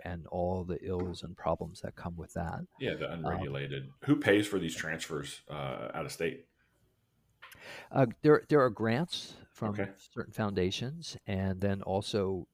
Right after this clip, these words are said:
Speaker 1: um, the shelters, you know, raise their own funds, and some rescue groups. Uh, actually, a rescue group here in Maui, I think, got some money from the county government to, uh, do some of this kind of relocation.
Speaker 2: Okay. Very cool.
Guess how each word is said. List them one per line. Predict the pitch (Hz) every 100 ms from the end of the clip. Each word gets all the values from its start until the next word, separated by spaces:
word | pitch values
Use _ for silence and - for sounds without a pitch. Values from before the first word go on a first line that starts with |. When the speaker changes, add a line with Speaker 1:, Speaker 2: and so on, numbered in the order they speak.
| -
Speaker 1:
um, | - 85 85 87
the | 85
shelters, | - 107 - 90 82 - - -
you | 104
know, | 87
raise | 87 87 87
their | 87
own | 87 95 -
funds, | 76 80 - - _ _ _ _
and | - 85 85
some | 98
rescue | 98 104 - 92
groups. | 80 80 - - -
Uh, | 123 107
actually, | 117 - 185
a |
rescue | 123 - 120
group | 123
here | - 117
in | 107
Maui, | 85 107 104
I |
think, | - 98
got | 95 80
some | 92
money | 87 92 95
from | - 85
the | 82 87
county | - 101 95
government | 87 101 101 85 - _ _ _ _ _ _ _
to, | - 90 80 80 -
uh, | 98 80 -
do | 90
some | - 82
of | 82
this | 82
kind | - 90
of | 82
relocation. | 85 78 78 - 73 - - _ _ _ _ _ -
Speaker 2:
Okay. | 160 135 139 _ _ _ _ _ _ _ _ _ _ _ _ _ _ _
Very | 143 82 -
cool. | - -